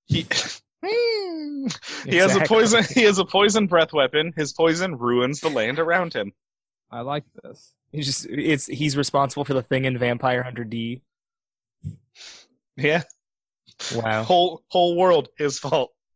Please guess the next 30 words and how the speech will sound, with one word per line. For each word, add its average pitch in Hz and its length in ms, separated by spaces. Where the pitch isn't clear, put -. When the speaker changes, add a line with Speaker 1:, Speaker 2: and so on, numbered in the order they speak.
Speaker 2:
Yep, 135 360
he 147 140
was 175 120
just 185 180
breathing 156 400
on 117 180
it. 135 300
It's - 120
his 170 120
fault. 190 460
Maybe 175 200
he 269 60
was 277 120
Speaker 1:
Okay. - 80
Speaker 2:
just 135 140
down 165 280
close 147 300
enough 131 200
to 127 80
the 120 100
core 113 340
that 113 120
it - 60
caused 113 320
all 110 100
those 107 180
problems. - 580
Speaker 1:
So, 160 460
I, 160 220
<laughs> - 280